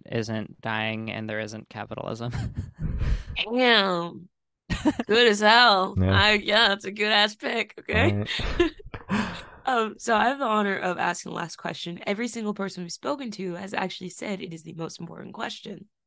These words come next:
Speaker 2: What is your favorite color?
Speaker 1: Probably the color that my hair is. Um,
Speaker 2: Ooh.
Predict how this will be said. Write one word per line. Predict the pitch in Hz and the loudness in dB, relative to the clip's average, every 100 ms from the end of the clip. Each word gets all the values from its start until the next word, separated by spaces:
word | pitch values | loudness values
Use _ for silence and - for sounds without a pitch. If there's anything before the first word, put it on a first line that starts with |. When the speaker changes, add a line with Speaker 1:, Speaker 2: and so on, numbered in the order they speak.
| _ _ _ _ _ _ _ _ | _ _ _ _ _ _ _ _
Speaker 2:
What | - 170 170 190 | -16 -12 -2 0
is | 214 202 | 0 -2
your | 208 | -4
favorite | 175 170 175 | -6 -8 -12
color? | - - 180 - _ _ _ _ _ _ - | -14 -14 -16 -20 _ _ _ _ _ _ -10
Speaker 1:
Probably | 139 135 156 | -8 -8 -8
the | 135 | -10
color | 135 120 117 | -10 -10 -10
that | - | -14
my | 117 | -16
hair | 117 113 | -14 -14
is. | 117 123 - - _ _ 117 | -12 -12 -16 -20 _ _ -8
Um, | 110 110 110 117 - | -8 -10 -14 -16 -20
Speaker 2:
Ooh. | - | -20